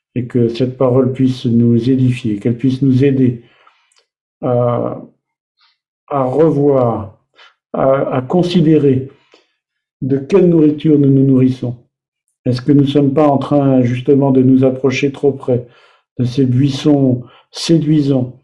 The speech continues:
qui sont toujours verts d'ailleurs, et qui paraissent si agréables, mais à l'intérieur desquels il y a des épines qui vont blesser, qui vont faire du mal, qui vont peut-être retenir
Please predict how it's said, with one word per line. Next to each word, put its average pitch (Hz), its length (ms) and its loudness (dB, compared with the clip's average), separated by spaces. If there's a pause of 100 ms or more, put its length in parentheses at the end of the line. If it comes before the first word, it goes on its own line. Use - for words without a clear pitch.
(240)
qui 127 100 -10
sont 139 180 -2
toujours 160 400 2
verts 139 340 4
d'ailleurs, 101 420 -2 (640)
et 117 460 -4
qui 123 160 -4
paraissent 135 640 -2 (320)
si 147 880 2
agréables, 127 720 2 (640)
mais 127 320 6
à 127 160 2
l'intérieur 131 520 6
desquels 123 580 4 (500)
il 120 120 2
y 127 80 6
a 123 40 6
des 120 280 2
épines 107 560 0 (480)
qui 113 160 -6
vont 120 180 0
blesser, 123 480 0
qui - 120 -8
vont 110 160 -2
faire 117 200 0
du 120 140 2
mal, 104 400 0 (440)
qui - 140 -6
vont 117 160 2
peut-être 127 460 0
retenir 127 580 4